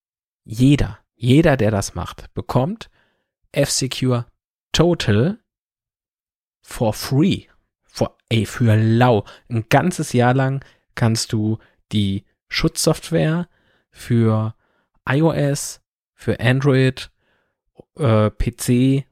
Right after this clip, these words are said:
oder eben Mac O S einsetzen. Eine Lizenz ist gültig für drei Geräte, plattformunabhängig, und das finde ich richtig geil.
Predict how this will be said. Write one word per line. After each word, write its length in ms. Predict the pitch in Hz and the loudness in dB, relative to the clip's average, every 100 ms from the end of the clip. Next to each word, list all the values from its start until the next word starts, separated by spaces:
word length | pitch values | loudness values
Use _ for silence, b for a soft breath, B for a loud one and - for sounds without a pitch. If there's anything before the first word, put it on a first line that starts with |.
| _ | _
oder 320 | 127 117 117 | -2 0 2
eben 300 | 113 110 113 - | 2 0 -2 -8
Mac 260 | - 104 - | -6 -4 -2
O 120 | 107 | -2
S 360 | - 147 - - _ - | 2 0 -2 -8 _ -2
einsetzen. 1040 | 120 139 156 _ 117 117 - - 185 226 B B B B _ | 0 0 -2 _ 0 0 0 -4 -4 -4 B B B B _
Eine 320 | - 131 135 156 | -6 -2 2 4
Lizenz 640 | 127 - 151 143 208 - | 2 2 0 0 -2 -6
ist 220 | - 127 | -6 -2
gültig 260 | 135 135 139 | 0 0 -2
für 140 | - | -4
drei 280 | 104 - 110 | -6 -2 -2
Geräte, 520 | 160 151 147 156 180 - _ | 2 2 2 2 -4 -6 _
plattformunabhängig, 1200 | - 104 - 110 107 143 151 143 143 139 135 - B B B B | 0 0 0 -2 -2 -2 0 2 2 2 -2 -6 B B B B
und 160 | 117 | 0
das 120 | 117 - | 2 2
finde 160 | 117 | 0
ich 140 | 113 - | 0 -2
richtig 300 | 123 - - | -2 -4 0
geil. 300 | 107 123 | 2 2